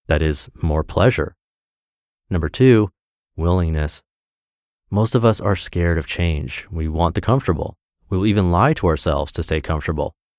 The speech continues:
I've done this. Maybe I don't have to do the hard thing and let go. Maybe a miracle will happen. And I believed it. I'm sure you have too.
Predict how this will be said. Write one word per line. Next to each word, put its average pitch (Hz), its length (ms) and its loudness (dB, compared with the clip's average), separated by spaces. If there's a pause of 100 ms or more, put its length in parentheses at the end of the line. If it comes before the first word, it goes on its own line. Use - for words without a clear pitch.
(300)
I've 95 160 -2
done 80 220 0
this. 92 260 -4 (380)
Maybe 87 160 2
I - 20 0
don't 90 120 2
have 87 100 0
to 87 100 -6
do 87 80 -2
the 78 80 -4
hard 104 300 0
thing 85 280 -2
and 85 120 -2
let 90 180 -2
go. 82 420 0
Maybe 82 360 -2
a 82 160 -2
miracle 98 400 2
will 78 80 0
happen. 76 420 -2 (400)
And 82 100 0
I 76 60 0
believed 82 400 2
it. 71 140 -2 (560)
I'm 82 80 2
sure 80 180 2
you 80 140 4
have 80 180 4
too. 104 360 0